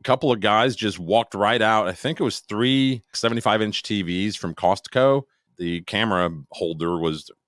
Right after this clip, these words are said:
talking about, "What are you doing? You know, you're going to jail." And I, I could hear the person at the door who checks the receipt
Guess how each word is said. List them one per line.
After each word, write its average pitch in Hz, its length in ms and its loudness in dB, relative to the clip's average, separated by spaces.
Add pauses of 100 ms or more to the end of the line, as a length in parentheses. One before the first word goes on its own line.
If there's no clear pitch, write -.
(340)
talking 90 280 -2
about, 87 220 2
"What 196 140 4
are 233 40 0
you 247 100 2
doing? 185 420 4
You 185 120 2
know, 185 140 4
you're 202 120 0
going 220 240 2
to 165 100 -4
jail." 165 400 4 (220)
And 110 240 4
I, 104 300 4
I 98 40 -6
could 98 220 -4
hear 120 240 2
the 92 340 0 (380)
person 165 300 2
at 131 80 0
the 113 80 0
door 117 320 6
who 104 160 0
checks 104 260 0
the 92 100 -6
receipt 101 440 -4